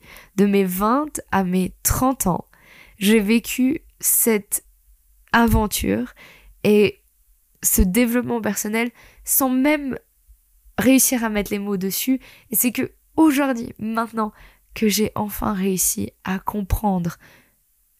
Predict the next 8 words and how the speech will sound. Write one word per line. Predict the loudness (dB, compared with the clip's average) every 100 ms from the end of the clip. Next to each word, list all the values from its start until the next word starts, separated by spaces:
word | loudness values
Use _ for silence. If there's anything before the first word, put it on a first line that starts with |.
| _ 0
le | 2
voyage | 2 2 0 0 -4 -6
que | -8 -8
j'ai | -8
fait. | -8 -10 -12 _ _ _ _ _ _ _ _ _ _ _ _ -4
Alors, | 0 2 0 -4 _ -12
sois | -8 -6
patiente. | -6 -4 -4 -4 -8 -12 -20